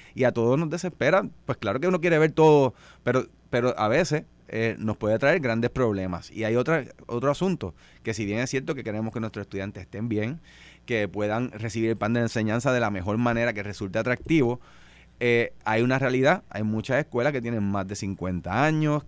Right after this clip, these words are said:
que los, que el, las subestaciones de energía no necesariamente soportan la cantidad de, de, de, de energía que va a requerir, eh,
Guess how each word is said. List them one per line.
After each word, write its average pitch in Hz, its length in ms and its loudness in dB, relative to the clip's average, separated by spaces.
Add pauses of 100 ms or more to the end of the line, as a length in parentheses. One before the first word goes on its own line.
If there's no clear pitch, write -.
que 107 400 -2
los, 101 160 -2 (320)
que 113 220 2
el, 110 260 -2
las 107 420 -2 (120)
subestaciones 110 760 -4
de 127 60 0
energía 120 500 2
no 110 140 0
necesariamente 117 640 -4
soportan 113 440 -6
la 110 120 -2
cantidad 101 500 0 (480)
de, 127 260 0
de, 107 600 2
de, 101 500 -4 (640)
de 117 140 -4
energía 120 320 4
que 127 100 4
va 127 80 8
a 135 40 6
requerir, 135 680 4 (400)
eh, 120 380 6